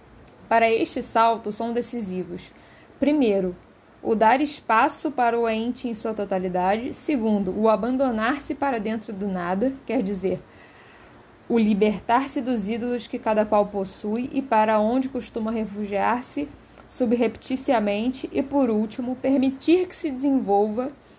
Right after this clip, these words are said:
este estar suspenso para que constantemente retorne à questão fundamental da metafísica que domina o próprio nada.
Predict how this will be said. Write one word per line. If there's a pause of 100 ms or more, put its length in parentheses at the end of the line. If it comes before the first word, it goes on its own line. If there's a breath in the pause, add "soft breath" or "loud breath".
(140 loud breath)
este
estar
suspenso
para
que
constantemente
retorne
à
questão
fundamental
da
metafísica
que
domina
o
próprio
nada.